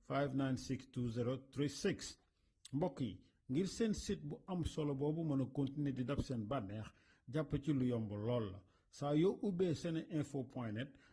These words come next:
daa gis ab publicité, just cliquer ca pub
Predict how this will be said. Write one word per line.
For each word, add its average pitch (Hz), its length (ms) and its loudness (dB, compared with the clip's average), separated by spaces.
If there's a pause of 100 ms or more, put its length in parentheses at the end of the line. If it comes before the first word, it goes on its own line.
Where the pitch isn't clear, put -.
(120)
daa 147 240 2
gis 185 240 -2
ab 147 200 -4
publicité, 139 640 0 (360)
just - 360 0
cliquer 147 420 0
ca 135 120 -2
pub 139 200 -4